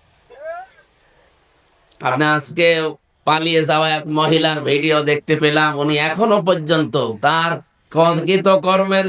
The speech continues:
জন্যে অনুশোচনা তো দূরের কথা, এখনো পর্যন্ত তার কথাবার্তারা শুনলে মনে হয় জুতা দিয়ে পিটা। না,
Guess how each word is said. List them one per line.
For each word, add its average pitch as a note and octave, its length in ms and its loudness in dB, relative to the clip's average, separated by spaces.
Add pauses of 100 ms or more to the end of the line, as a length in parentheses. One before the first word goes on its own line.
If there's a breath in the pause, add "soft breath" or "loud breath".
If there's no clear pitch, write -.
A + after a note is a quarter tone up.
(100)
জন্যে G3 320 0 (680)
অনুশোচনা G3 920 2
তো G3 60 0 (100)
দূরের F#3 340 0
কথা, D3 260 0 (1040)
এখনো B3 280 0 (100)
পর্যন্ত A3 460 -2 (160)
তার G#3 140 2 (100)
কথাবার্তারা G3+ 760 2
শুনলে F#3 280 2 (100)
মনে F3+ 180 0
হয় F3 160 0 (140)
জুতা F#3 320 0 (160)
দিয়ে D#3 200 -2
পিটা। A#2+ 260 -8 (1600)
না, D#3 140 -10